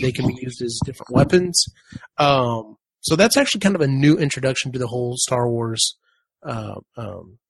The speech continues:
lexicon, as it were. So, um, he's like, you know, "Look, we want you to research these, these Kyber crystals and see if you can get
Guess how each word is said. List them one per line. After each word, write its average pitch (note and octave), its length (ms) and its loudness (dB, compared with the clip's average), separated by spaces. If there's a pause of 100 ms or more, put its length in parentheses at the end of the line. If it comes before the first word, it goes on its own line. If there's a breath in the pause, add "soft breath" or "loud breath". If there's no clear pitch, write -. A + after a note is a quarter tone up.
(400)
lexicon, C#3+ 440 0
as A2 100 -4
it - 60 -12
were. - 340 -20 (760 soft breath)
So, D3+ 540 4
um, A#2+ 500 -2
he's D3 160 -4
like, C#3+ 140 -2
you D#3 80 -2
know, C#3 100 0
"Look, G3 240 4
we D3 60 2
want C#3 200 0
you C#3 60 -4
to C3 60 -4
research C3 380 -4
these, - 260 -12
these - 220 0 (100)
Kyber G3+ 200 2
crystals F#3+ 460 2
and D#3+ 120 -2
see D#3 220 2
if C#3+ 120 -4
you D3+ 60 0
can C#3+ 100 0
get - 120 8